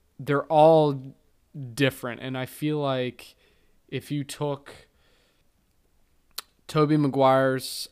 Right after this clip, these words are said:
authentic upbringing, Tom's wittiness and his,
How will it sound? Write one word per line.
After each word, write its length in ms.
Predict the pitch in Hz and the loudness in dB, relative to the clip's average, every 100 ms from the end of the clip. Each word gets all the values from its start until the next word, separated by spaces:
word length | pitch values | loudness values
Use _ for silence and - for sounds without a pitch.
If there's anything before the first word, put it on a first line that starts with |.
| - | -14
authentic 720 | - 135 - 143 135 135 - | -8 -8 -6 -8 -6 -8 -8
upbringing, 880 | - 135 - 135 131 131 127 127 120 - _ _ _ _ _ _ - | -6 -6 -4 -6 -4 -4 -6 -8 -10 -16 _ _ _ _ _ _ -18
Tom's 880 | - 135 135 131 131 123 - - - _ _ _ _ _ 127 | -8 -2 0 0 -2 -6 -8 -12 -14 _ _ _ _ _ -10
wittiness 720 | 131 147 143 143 139 135 - | -4 -2 0 -2 -2 -4 -8
and 140 | 131 | -10
his, 380 | 123 120 - - | -10 -12 -12 -14